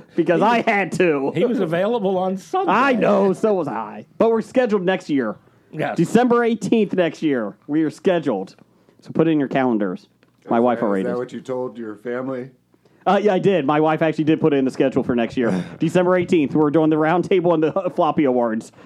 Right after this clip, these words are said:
Speaker 1: Get it together, people. <laughs>
Speaker 2: So if they wanna do something, they can, but Jason has, uh, an excuse to not be there.
Speaker 1: Yep.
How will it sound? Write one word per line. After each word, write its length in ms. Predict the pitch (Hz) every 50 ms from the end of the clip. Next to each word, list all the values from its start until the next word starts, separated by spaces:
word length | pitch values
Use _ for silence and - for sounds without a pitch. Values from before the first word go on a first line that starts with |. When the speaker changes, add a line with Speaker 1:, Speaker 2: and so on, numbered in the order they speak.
| - _ _
Speaker 1:
Get 140 | - 196 208
it 80 | 202
together, 340 | 180 196 185 202 180 165 156
people. 480 | - - 156 143 - 156 143 143 139 - -
<laughs> 80 | 196 170 -
Speaker 2:
So 80 | 107
if 80 | 131 92
they 100 | - 131
wanna 240 | 123 139 151 170 175
do 120 | 165 170 151
something, 240 | - 175 170 160
they 80 | 147 135
can, 300 | - - 135 135 139 139
but 120 | 127 127
Jason 460 | 107 117 117 123 127 123 - 127 123 117
has, 280 | 107 120 113 113 104
uh, 160 | 113 110 104 104
an 80 | 101 101
excuse 420 | 95 - - - 113 110 104 -
to 80 | - 110
not 200 | 104 95 - 95
be 100 | 101 92
there. 140 | 80 - 131
Speaker 1:
Yep. 260 | 160 226 - - -